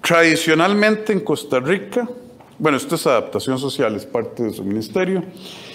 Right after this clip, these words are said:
Imagínense que para una pena de hasta doce años de prisión, adaptación social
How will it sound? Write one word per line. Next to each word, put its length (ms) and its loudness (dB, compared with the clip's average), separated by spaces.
Imagínense 640 4
que 120 4
para 260 4
una 400 2
pena 460 2
de 180 4
hasta 400 4
doce 400 6
años 280 4
de 100 6
prisión, 1000 2
adaptación 600 2
social 720 2